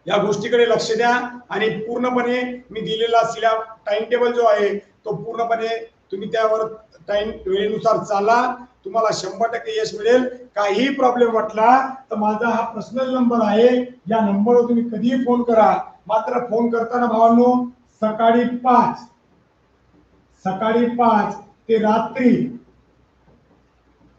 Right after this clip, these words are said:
साडे दहा याच्या अंदर करा.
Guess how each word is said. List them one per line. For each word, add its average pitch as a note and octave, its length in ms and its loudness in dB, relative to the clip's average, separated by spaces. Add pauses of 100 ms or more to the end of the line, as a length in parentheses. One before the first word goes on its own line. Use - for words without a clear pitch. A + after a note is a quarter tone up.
(320)
साडे A3+ 600 4
दहा A3 640 4 (920)
याच्या G#3+ 460 0
अंदर A#3 480 2
करा. G3+ 240 4